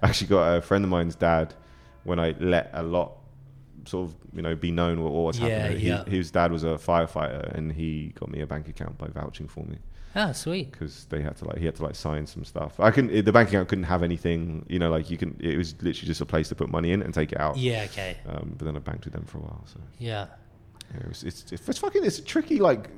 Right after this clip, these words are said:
Speaker 1: thing, 'cause they want, like,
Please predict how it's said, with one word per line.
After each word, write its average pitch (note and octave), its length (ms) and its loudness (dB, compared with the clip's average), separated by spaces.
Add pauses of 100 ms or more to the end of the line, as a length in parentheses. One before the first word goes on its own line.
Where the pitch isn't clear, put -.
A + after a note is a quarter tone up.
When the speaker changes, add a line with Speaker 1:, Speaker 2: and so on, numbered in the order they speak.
(140)
Speaker 1:
thing, C#3+ 340 6
'cause A2 240 6 (540)
they B2+ 100 10
want, C#3+ 380 8 (1080)
like, A2 560 2